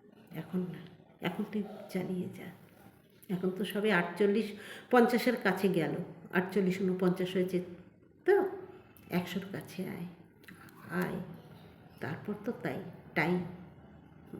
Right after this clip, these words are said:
তো বন্ধুরা, এই ভিডিওটা দুটো চ্যানেলে যাবে, এখনই যাবে। আমি আর কারোর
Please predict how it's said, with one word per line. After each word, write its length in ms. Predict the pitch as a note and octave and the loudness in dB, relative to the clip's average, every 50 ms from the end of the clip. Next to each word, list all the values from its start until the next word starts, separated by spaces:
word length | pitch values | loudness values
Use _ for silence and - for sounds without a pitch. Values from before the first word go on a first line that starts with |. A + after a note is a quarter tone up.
| - - - - - - - - - - - - - - - - - - - - - - - - - - - - - - - - - - - - - - - | -14 -14 -18 -20 -20 -20 -20 -20 -20 -18 -18 -16 -16 -16 -16 -16 -16 -16 -14 -14 -16 -16 -16 -16 -18 -20 -20 -20 -20 -20 -20 -20 -18 -18 -16 -16 -14 -6 -2
তো 60 | G3+ F#3 F#3 | 0 2 4
বন্ধুরা, 380 | F#3+ F#3+ G#3 G3+ A3+ G#3 B3+ C4+ D4+ C#4 G#3 F3+ | 6 6 6 6 4 4 4 6 8 10 12 12
এই 80 | F#3 F3+ F3+ | 12 10 10
ভিডিওটা 420 | F#3 F3+ - G3+ F#3+ F3 - F3+ F3 - - - | 6 6 6 6 6 6 6 4 0 0 -2 -4
দুটো 220 | G3 F#3 - F#3+ F3+ F#3 - | -4 -2 2 2 0 2 0
চ্যানেলে 400 | F3+ E3+ E3+ D#3+ D#3+ E3 B2 - - | -2 -2 -2 -2 -4 -4 -4 -4 -6
যাবে, 220 | - - - - - - - - - - - - - - - - F3+ | -6 -8 -8 -8 -10 -12 -12 -14 -16 -16 -16 -18 -18 -10 -2 0 0
এখনই 340 | F3+ F3+ - A3 G#3 G3 F3+ - - | 0 0 0 -2 -2 -2 -2 -2 -4
যাবে। 220 | A2 F#2+ - - - - - - - - - - - - - - F3+ F3+ F3+ - - - - - - - - - - - - - - - - - - - - - - - - - - - - - - - - - - - - - - - - - - - - - - - - - - - G3 | -6 -6 -6 -8 -10 -12 -12 -16 -18 -18 -18 -18 -18 -18 -8 -4 -4 -4 -4 -4 -10 -16 -16 -16 -16 -16 -16 -16 -14 -14 -14 -14 -14 -14 -16 -16 -16 -16 -16 -16 -16 -16 -16 -14 -14 -14 -16 -16 -16 -16 -16 -16 -14 -14 -14 -14 -14 -14 -14 -14 -14 -14 -14 -14 -14 -14 -14 -14 -2 2 4
আমি 140 | G3+ A3 A3+ G#3+ G#3 | 6 8 8 8 8
আর 80 | G#3 G3+ G3+ - | 6 4 4 4
কারোর 300 | G3+ F#3 G3+ G3+ G3+ | 4 6 6 6 4